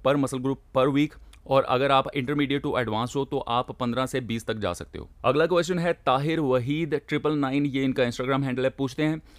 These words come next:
"क्या एक muscle group को ज़्यादा train करने से वो दूसरे muscle group से ज़्यादा जल्दी बड़ा हो सकता है?" यस, इसका answer है बिल्कुल बड़ा हो सकता है ताहिर जी, और यही reason है कि जो मैंने workout plans design किए हैं उसमें आपने देखा होगा कि जो weak muscle groups हैं उसमें हम बहुत ज़्यादा frequently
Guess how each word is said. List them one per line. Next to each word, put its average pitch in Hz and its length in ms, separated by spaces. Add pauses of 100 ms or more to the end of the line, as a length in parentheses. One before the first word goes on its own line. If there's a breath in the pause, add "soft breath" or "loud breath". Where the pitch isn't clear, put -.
(300 soft breath)
"क्या 170 260
एक 170 180
muscle 156 220
group 151 240
को 160 180
ज़्यादा 117 300
train 143 220
करने 131 260
से 143 160
वो 139 200
दूसरे 120 320
muscle 135 240
group 131 240
से 139 200
ज़्यादा 113 440
जल्दी 117 500
बड़ा 110 380
हो 120 280
सकता 127 320
है?" 131 320 (100)
यस, 139 260
इसका 139 220
answer 131 240
है 131 80
बिल्कुल 127 260
बड़ा 123 180
हो 123 80
सकता 117 220
है - 40
ताहिर 113 260
जी, 123 120
और 123 220
यही 117 220
reason 139 240
है 135 60
कि 143 100
जो 143 140
मैंने 123 300
workout 127 340
plans 123 240
design 117 320
किए 120 140
हैं 120 80
उसमें 120 280
आपने 117 180
देखा 117 220
होगा 117 200
कि 127 160
जो 127 340 (340 loud breath)
weak 127 420
muscle 143 320
groups 135 320
हैं 147 100
उसमें 135 340
हम 131 260
बहुत 113 380
ज़्यादा 113 240
frequently 127 680